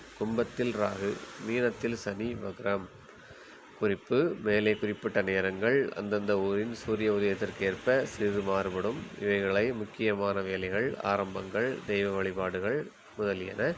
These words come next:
எல்லாவற்றிற்கும் பயன்படுத்திக் கொள்ளலாம். பொன்மொழிகள். உயிரே போகும் நிலை வந்தால் கூட தைரியத்தை விடாதே. நீ சாதிக்கப் பிறந்தவன். துணிந்து நில், எதையும் வெல்வாய். சுவாமி விவேகானந்தர்.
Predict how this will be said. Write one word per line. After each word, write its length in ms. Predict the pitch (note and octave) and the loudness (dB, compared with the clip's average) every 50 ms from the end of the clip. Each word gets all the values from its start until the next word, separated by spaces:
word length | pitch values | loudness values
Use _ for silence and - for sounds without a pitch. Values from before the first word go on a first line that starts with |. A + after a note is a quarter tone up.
| - - - - - - - - - - | -6 -14 -18 -18 -18 -20 -20 -20 -14 -10
எல்லாவற்றிற்கும் 1000 | - G#2 G2+ G2+ G#2 G2+ G2+ G2 G2+ G2+ - - G#2 G2+ F#2 - - C#3 D#3+ - | -6 -6 0 2 4 4 4 4 2 -4 -6 -6 -6 -6 -6 -6 -10 -10 -8 -6
பயன்படுத்திக் 500 | - G#2 G2+ G2+ G#2 F#2+ - - F#2 - | -6 -6 -4 -4 -6 -6 -6 -10 -8 -6
கொள்ளலாம். 400 | G#2+ F#2+ F#2 F#2 F2+ F2+ F2 F2 - _ _ _ _ _ _ _ _ _ _ _ _ _ | -4 -4 -2 -2 -4 -4 -6 -8 -12 _ _ _ _ _ _ _ _ _ _ _ _ _
பொன்மொழிகள். 560 | G#2+ A2 G#2 G2 F#2+ F#2+ F2+ F2 G2+ A#2 C#3+ G#3+ - - - - - - - - - _ _ _ _ - | -4 -4 -2 -2 -4 -4 -2 0 0 0 0 -2 -6 -12 -20 -20 -20 -20 -20 -20 -20 _ _ _ _ -8
உயிரே 340 | G#2+ G#2 G#2+ A2+ A2+ A#2+ B2+ C3 | -6 -4 -2 -2 0 0 -2 -2
போகும் 420 | B2 - G#2+ G#2 G2+ F#2+ G#2 G#2 G#2 | -2 -2 -2 -2 -2 -2 -4 -6 -6
நிலை 220 | G2+ G2+ G2+ G2+ G2+ F#2+ | -6 -2 0 0 0 0
வந்தால் 400 | F#2+ F#2+ F#2+ F#2+ F#2+ F#2+ F#2 F2+ | -2 -2 -2 -2 -2 -2 -2 -2
கூட 220 | - G2 G2 G2 G2+ G#2+ A2 G#2 G2 F#2 | -4 -4 -2 0 2 2 2 0 0 0
தைரியத்தை 680 | F#2+ G2+ G#2+ A2 A2 A2+ A2+ A2+ A2 - - A#2+ A#2+ A#2+ - - | 0 0 0 0 0 0 0 -2 -2 -2 -2 -2 -2 -2 -4 -6
விடாதே. 460 | G#2 G2 F#2+ F#2+ F#2+ F#2 F2+ F#2 F2+ F#2 - - - - - | -6 -4 -2 0 0 0 0 -2 -2 -2 -4 -8 -12 -16 -12
நீ 140 | A2 A2 A#2 B2+ C3 - | -8 -6 -4 -4 -6 -8
சாதிக்கப் 680 | - - - G#2 G#2 G#2+ G#2 A2 G#2+ - - A#2+ - - - | -10 -6 -2 0 0 0 0 -4 -6 -4 -4 -4 -4 -4 -10
பிறந்தவன். 520 | - G2+ F#2+ F#2+ F#2 G2 G2 G2 F#2+ F#2+ A2 - _ - - - | -10 -8 -8 -6 -6 -6 -6 -6 -6 -8 -10 -16 _ -20 -20 -10
துணிந்து 460 | - A2 A2 A#2 A#2+ B2+ B2+ C3 A#2+ | -8 -6 -4 -4 -6 -6 -6 -6 -4
நில், 240 | G#2+ G#2 G#2+ C3+ G3+ B3 G3+ - - | -2 -2 -4 -4 -6 -10 -14 -16 -10
எதையும் 480 | - G2+ G2+ G2+ G#2+ A2 A2 B2 D3 D#3+ C#3 | -8 -6 -2 -2 -2 -2 -2 -4 -6 -6 -4
வெல்வாய். 480 | A2 G2+ G2+ F#2+ F#2+ G2 F#2+ F#2+ - - - _ - - - - - - - _ | -4 -4 -4 -4 -4 -4 -4 -4 -8 -12 -16 _ -20 -20 -20 -20 -20 -20 -20 _
சுவாமி 500 | - - - G#2 G2+ G2 F#2+ G2 A#2 C#3 | -20 -12 -6 -2 -2 0 0 -2 -4 -8
விவேகானந்தர். 1040 | B2 G2+ G2 G2 G2+ G2 F#2+ F2+ F#2 F#2 F#2 F2+ F2+ F2 F2 F2 F2+ F2+ F2+ F2 - | -6 -6 -4 -2 0 0 0 -2 -2 -2 -2 -2 -4 -6 -4 -2 -2 0 0 -2 -4